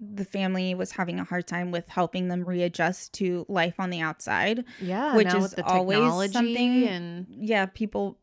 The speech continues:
Speaker 1: people have to deal with when, when they come out,
Speaker 2: It's a
Speaker 1: but
Speaker 2: whole new world thirty-one years later.
Speaker 1: but you also have to take into account that they're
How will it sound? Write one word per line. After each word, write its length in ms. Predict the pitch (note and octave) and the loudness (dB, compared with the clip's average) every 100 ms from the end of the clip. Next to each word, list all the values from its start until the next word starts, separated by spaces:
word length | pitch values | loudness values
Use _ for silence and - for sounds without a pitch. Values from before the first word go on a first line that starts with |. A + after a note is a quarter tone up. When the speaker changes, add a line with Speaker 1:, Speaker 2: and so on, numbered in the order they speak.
| - | -6
Speaker 1:
people 220 | G#3 F#3+ | -4 -2
have 180 | G3 - | -4 -6
to 80 | F3+ | -4
deal 220 | F3+ F3 | -2 0
with 240 | G3+ A#3+ | 0 0
when, 360 | B3 A#3+ A#3+ - | -2 0 -2 -2
when 160 | A3+ A3+ | -2 -2
they 140 | A#3 | -2
come 240 | A3 A#3 | 0 2
out, 200 | A#3+ B3 | 2 2
Speaker 2:
It's 60 | A#3 | 2
a 40 | G#3+ | 2
Speaker 1:
but 220 | G3 F#3 | 4 4
Speaker 2:
whole 80 | A3+ | 4
new 180 | A#3 A3 | 2 0
world 380 | G#3 B3 D4+ | 0 0 -2
thirty-one 420 | G3 F3 F3 E3+ E3+ | -2 -2 -2 -4 -4
years 300 | E3 E3 F3+ | -6 -6 -4
later. 420 | E3 D#3+ E3 F#3 _ _ _ _ - | -4 -2 -4 -8 _ _ _ _ 2
Speaker 1:
but 180 | A3+ | 4
you 140 | G#3+ A3 | 4 4
also 280 | G#3+ A#3 C#4 | 2 2 0
have 180 | B3+ | -2
to 80 | B3 | -4
take 200 | A3 A3 | -4 -2
into 200 | G#3 G3 | -2 -2
account 400 | F#3+ - G3+ F#3+ - | -4 -2 0 0 0
that 200 | F#3+ - | -2 0
they're 320 | G3+ F#3+ F#3+ | 2 2 0